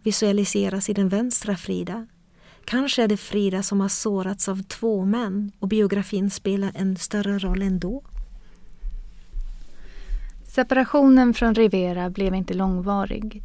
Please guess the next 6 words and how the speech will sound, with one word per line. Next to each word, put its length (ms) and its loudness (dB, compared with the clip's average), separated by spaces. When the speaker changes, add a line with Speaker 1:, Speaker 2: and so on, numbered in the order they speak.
Speaker 2:
De 160 6
gifte 340 2
om 240 6
sig 260 -2
redan 360 0
nittonhundrafyrtio 1120 -2